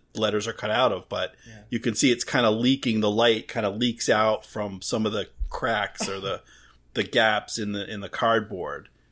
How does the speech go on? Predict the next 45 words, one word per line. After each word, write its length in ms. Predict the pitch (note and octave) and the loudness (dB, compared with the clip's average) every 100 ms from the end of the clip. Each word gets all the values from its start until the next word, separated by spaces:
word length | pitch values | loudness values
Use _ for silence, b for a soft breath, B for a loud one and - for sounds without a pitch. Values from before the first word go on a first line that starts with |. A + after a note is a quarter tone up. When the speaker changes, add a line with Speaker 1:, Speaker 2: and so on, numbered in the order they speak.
| _ | _
Speaker 1:
that 240 | - G#2 - | -8 -8 -4
green 360 | A2+ A2+ G#2+ | 0 2 2
glow. 640 | G2 G#2+ G2+ F#2 D#2+ F2+ - _ _ _ _ _ _ - | 0 2 2 2 -2 -6 -14 _ _ _ _ _ _ -16
It's, 240 | A2+ - - _ - | -14 -14 -20 _ -10
yeah. 400 | B2 G#2+ F#2+ G#2+ _ _ - | -8 -6 -8 -12 _ _ -2
And 160 | C3+ | 4
it, 120 | D3+ D3+ | 4 4
it 140 | C#3+ - | 2 4
kinda 240 | A3 E4+ | 4 4
goes 260 | D#3 C#3 C3+ | 4 2 4
back 300 | C3+ C3 B2+ | 4 4 2
to, 520 | - C#3 C#3 C3 C3 B B B - | 4 6 6 4 0 B B B -2
um, 380 | B2+ B2 A#2+ A#2 | 2 4 4 4
Jay, 140 | C#3+ | 4
you 120 | C#3 C3 | 6 4
were, 140 | C3 | 4
you 80 | C3 | 2
were 80 | B2+ | 4
talking 340 | C3+ C3 C3 | 4 4 4
about, 540 | A#2 A2 G#2+ G#2+ G#2+ _ _ _ - | 4 6 6 4 2 _ _ _ -4
uh, 180 | A2+ G#2 | 0 0
Beetlejuice. 920 | B2+ E3+ G#3 - F#2+ - - - - - _ _ _ _ - | 2 4 4 2 -8 -14 -14 -14 -16 -20 _ _ _ _ -2
It's 140 | B2 | 2
Speaker 2:
Right. 80 | C#3 | 4
Speaker 1:
kinda 180 | B2+ A#2+ | 4 6
like 160 | A2+ A2 | 4 4
a 40 | |
s-, 140 | G#2+ - | 0 0
that, 220 | A#2 G#2 | -2 -2
that 160 | A2+ - | -4 0
similar 360 | D3 B2+ A#2+ | 2 4 2
kinda 340 | - B2 A2 G#2+ | 2 0 0 0
green 560 | G2 A#2 A#2+ C3 B2+ | -4 -4 0 2 2
glow 440 | A2+ A#2+ A#2 A2+ A2 | 2 4 6 6 6
that 240 | G#2 - | 2 0
I 100 | G2+ | -6
think 160 | - B2 | -4 0
it 40 | |
was, 120 | A2 | 2
like, 160 | A#2 G#2 | 2 2
in 80 | A2 | 0
the 120 | G#2+ | 2
afterlife 640 | G#2+ B2 - A2 F#2 F2 - | 4 2 0 -4 -4 -6 -8
they 140 | F#2+ | -8
had. 340 | G#2+ F#2 D2 | -4 -6 -6